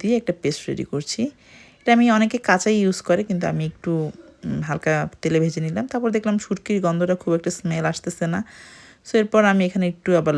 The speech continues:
লইট্টা শুটকি অ্যাড করলাম। I don't know what I am cooking here। So, but outcome was so good। তারপর এখানে আমি just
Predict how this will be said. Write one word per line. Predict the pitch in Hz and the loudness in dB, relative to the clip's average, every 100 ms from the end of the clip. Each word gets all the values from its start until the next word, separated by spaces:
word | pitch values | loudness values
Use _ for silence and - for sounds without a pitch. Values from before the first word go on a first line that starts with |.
| 139 | 0
লইট্টা | 156 202 208 | 0 0 2
শুটকি | 190 - - | 2 0 2
অ্যাড | 175 - | 2 2
করলাম। | - 147 156 147 | 0 0 0 -2
I | 147 | -2
don't | 151 | -4
know | 151 143 | -4 -2
what | 143 143 | -2 -2
I | 143 | -2
am | 151 | -4
cooking | 147 151 151 147 | -6 -4 -2 -2
here। | 180 233 - - - - - - - | -2 -4 -12 -20 -20 -20 -20 -12 2
So, | 180 175 165 - - | 6 6 4 -4 -2
but | 185 | 4
outcome | 160 170 180 151 | 4 4 -2 -2
was | 165 - | -2 2
so | 156 147 | 0 2
good। | 170 - - _ _ _ _ _ - - _ - | -6 -8 -20 _ _ _ _ _ -20 -20 _ -4
তারপর | 175 180 247 | -2 2 0
এখানে | 226 196 175 | 2 0 0
আমি | 160 165 | 0 0
just | 160 160 | -2 -2